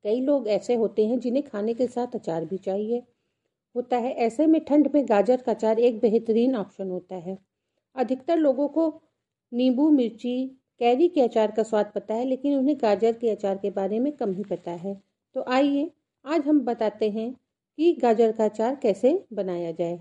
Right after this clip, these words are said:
तो इसके लिए हमें जो सामग्री चाहिए वह इस प्रकार है। गाजर एक किलो,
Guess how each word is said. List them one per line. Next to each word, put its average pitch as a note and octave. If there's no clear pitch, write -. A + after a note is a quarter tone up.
तो B3
इसके C4+
लिए E4
हमें C#4+
जो C4
सामग्री G#3+
चाहिए G#3+
वह E4
इस A3
प्रकार E3+
है। F3+
गाजर A#3+
एक F#3+
किलो, A3